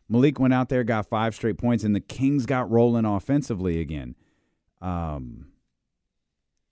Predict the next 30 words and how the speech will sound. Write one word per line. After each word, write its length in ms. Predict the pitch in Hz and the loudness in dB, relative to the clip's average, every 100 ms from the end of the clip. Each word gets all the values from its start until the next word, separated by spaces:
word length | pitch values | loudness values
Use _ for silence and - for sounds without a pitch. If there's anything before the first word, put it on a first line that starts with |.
| _ _ _ _ _ _ _ _ _ _ _ _ _ _ _ - | _ _ _ _ _ _ _ _ _ _ _ _ _ _ _ 0
I 60 | 120 | 4
don't 180 | 151 | 6
know. 300 | 170 143 85 - _ - | 6 2 0 -8 _ -6
Like, 260 | 92 - | -6 -2
I, 240 | 90 87 - | -2 -2 -4
I, 320 | 85 85 80 - | -6 -4 -4 -6
I, 180 | 85 80 | -6 -4
this 220 | 90 - | -4 -2
is 160 | 113 101 | -2 2
a, 240 | 101 98 | 2 2
this, 280 | 92 110 - - | 0 -4 -4 -8
th-, 140 | 107 - | -6 0
that, 240 | 107 104 | 0 2
that 180 | 107 98 | 2 2
doesn't 280 | 120 120 98 | 2 2 0
feel 200 | - 123 | 0 0
like 220 | 117 107 | 0 0
a 180 | 90 80 _ _ _ _ _ _ _ _ - | -2 -4 _ _ _ _ _ _ _ _ 0
difficult, 480 | 135 123 123 120 - _ - - - - _ _ _ _ _ _ - | 2 2 2 0 -2 _ -20 -18 -20 -20 _ _ _ _ _ _ 2
easy 260 | 123 107 | 4 4
for 120 | 95 | 0
me 140 | 101 101 | 2 2
to 80 | 87 | 0
say, 220 | 82 78 | -4 -2
difficult 420 | 131 123 127 110 | 0 0 0 -2
first 300 | - 117 - | 2 0 2
night 180 | 110 110 | 0 2
of 80 | 95 | 0
a 60 | |
back-to-back. 720 | 82 98 95 85 87 69 - | 0 -2 -2 -4 -4 -6 -14